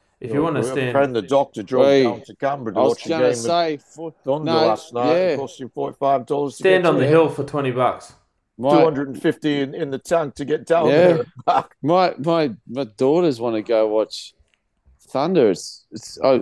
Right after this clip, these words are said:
Speaker 3: I've gotta take out a small loan
Speaker 2: Really?
Speaker 3: with the rising interest rates.
Speaker 2: No,
Speaker 3: It's,
Speaker 2: that's
Speaker 3: it's actually, it's,
Speaker 2: disappointing.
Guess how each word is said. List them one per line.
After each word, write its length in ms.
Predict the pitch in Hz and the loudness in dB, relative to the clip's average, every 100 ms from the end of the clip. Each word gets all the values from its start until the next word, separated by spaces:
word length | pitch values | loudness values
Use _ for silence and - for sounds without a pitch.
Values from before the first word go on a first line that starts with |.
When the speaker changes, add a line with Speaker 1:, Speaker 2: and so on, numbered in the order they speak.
| - | 2
Speaker 3:
I've 160 | 131 | 0
gotta 220 | 123 123 104 | 2 2 0
take 300 | - 110 110 | 0 0 0
out 120 | 92 | -2
a 60 | |
small 480 | - - 117 107 104 | -4 -10 -6 -4 -2
loan 480 | 113 147 180 139 104 _ - | -2 -2 -2 -4 -8 _ -10
Speaker 2:
Really? 180 | 160 190 | -8 -4
Speaker 3:
with 160 | 123 | -2
the 140 | 127 120 | 0 2
rising 400 | 131 135 131 135 | 4 2 0 -4
interest 400 | 165 - 143 - | -6 -6 -10 -4
rates. 260 | 107 104 _ _ - | -6 -6 _ _ -14
Speaker 2:
No, 100 | 156 | -2
Speaker 3:
It's, 160 | 170 135 | -2 0
Speaker 2:
that's 220 | 156 - | -4 -6
Speaker 3:
it's 100 | 113 | -4
actually, 280 | 160 160 196 | -4 -4 -6
it's, 120 | 175 | -6
Speaker 2:
disappointing. 160 | 120 | -10